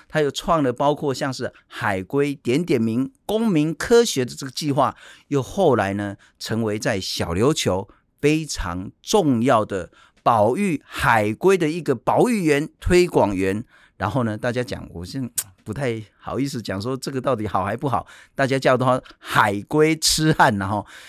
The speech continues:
痴汉有一点负面的意思呢，就是到处去偷拍人家。可是呢，这个偷拍呢，是为了保育我们的海洋的生态，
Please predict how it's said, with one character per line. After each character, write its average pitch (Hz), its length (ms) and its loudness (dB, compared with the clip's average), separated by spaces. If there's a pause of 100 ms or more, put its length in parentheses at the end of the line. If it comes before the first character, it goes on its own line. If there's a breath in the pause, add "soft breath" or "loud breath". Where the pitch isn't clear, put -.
(140 loud breath)
痴 269 220 0
汉 262 160 6
有 185 160 6
一 - 20 4
点 185 200 2
负 247 200 -2
面 226 220 0
的 196 100 2
意 214 200 -2
思 180 180 -2
呢， 180 100 0
就 196 120 -6
是 202 100 -8
到 190 240 4
处 180 180 2
去 269 220 -2
偷 175 260 4
拍 156 260 4
人 123 200 0
家。 135 260 2 (300 loud breath)
可 139 160 -2
是 185 160 -4
呢， 170 160 -2
这 160 140 -10
个 127 120 -4
偷 143 280 -2
拍 131 180 -2
呢， 113 160 -4
是 - 160 -8
为 104 180 -4
了 90 140 -6 (160)
保 87 400 0
育 131 240 -2
我 - 160 -12
们 85 100 -6
的 85 240 -10 (200 soft breath)
海 101 320 -2
洋 90 360 -2
的 113 140 -4
生 226 260 0
态， 185 240 2